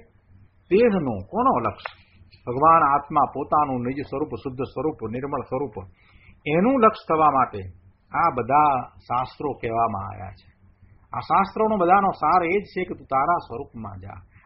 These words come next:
તારું સ્વરૂપ ત્રિકાળ શુદ્ધ છે, તું જ્ઞાયક છો, ભગવાન આત્મા છો અને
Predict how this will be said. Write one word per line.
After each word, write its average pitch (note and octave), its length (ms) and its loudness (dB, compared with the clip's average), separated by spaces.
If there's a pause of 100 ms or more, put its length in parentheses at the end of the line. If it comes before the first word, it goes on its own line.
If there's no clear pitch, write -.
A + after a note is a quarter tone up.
તારું G3 340 2
સ્વરૂપ D#3 380 -6
ત્રિકાળ C3+ 400 0
શુદ્ધ C3+ 320 -12
છે, B2 180 -10
તું B2+ 200 -12
જ્ઞાયક A#2+ 420 -10
છો, - 160 -18
ભગવાન G#2+ 400 -8
આત્મા A#2+ 400 -8
છો D#3 120 -8 (420)
અને F3 140 -6